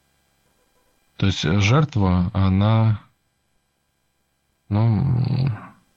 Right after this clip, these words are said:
старается, ну, в большинстве случаев, да, старается быть эмпатом. Ну, есть разные там случаи, как бы, но это уже единичные.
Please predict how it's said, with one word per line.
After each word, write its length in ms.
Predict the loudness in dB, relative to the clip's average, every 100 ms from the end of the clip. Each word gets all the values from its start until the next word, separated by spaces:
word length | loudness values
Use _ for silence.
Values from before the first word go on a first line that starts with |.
| _ _ _ _ -10
старается, 720 | -8 -2 2 4 2 0 -2
ну, 360 | 0 2 2 0
в 100 | -2
большинстве 540 | -2 -2 0 -4 -2 -4
случаев, 420 | -2 -4 -2 -2
да, 140 | -2
старается 520 | -2 -2 0 -2 -4 -6
быть 520 | -2 -4 -4 -14 -16 _ _ -20 _
эмпатом. 600 | -2 -2 -4 -4 -10 -12 -16 _ _ _ _ _ _ _ _ _ _ _
Ну, 80 | -2
есть 300 | 0 0 0
разные 380 | 0 0 0 -2
там 300 | -2 -2 -2
случаи, 320 | -4 -4 -4
как 240 | -4 -2
бы, 200 | 0 0
но 200 | 0 0
это 140 | 0 -2
уже 180 | 0 0
единичные. 760 | 2 2 0 0 -4 -6 -6